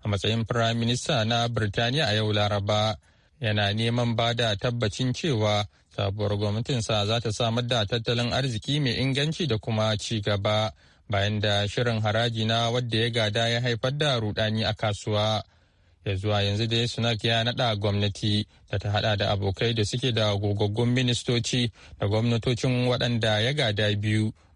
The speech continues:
Boris Johnson da Liz Truss, yayin da yake ƙoƙarin shawo kan matsalolin tattalin arzikin Birtaniya. Yau Laraba, Amurka ta ƙaƙaba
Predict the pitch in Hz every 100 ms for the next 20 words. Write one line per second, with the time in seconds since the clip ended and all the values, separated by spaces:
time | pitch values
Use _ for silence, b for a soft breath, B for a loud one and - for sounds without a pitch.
0 | - 110 123 110 110 107 107 - 107 104
1 | b b - 110 104 110 117 - 113 107
2 | 107 101 b b b - 98 101 98 101
3 | 110 113 107 101 110 113 117 123 113 117
4 | 135 107 110 123 120 123 123 120 113 120
5 | 120 127 135 110 123 147 135 110 - 107
6 | 107 110 107 110 104 - _ _ _ _
7 | _ _ _ _ 117 165 180 143 131 147
8 | 156 180 160 123 143 143 156 156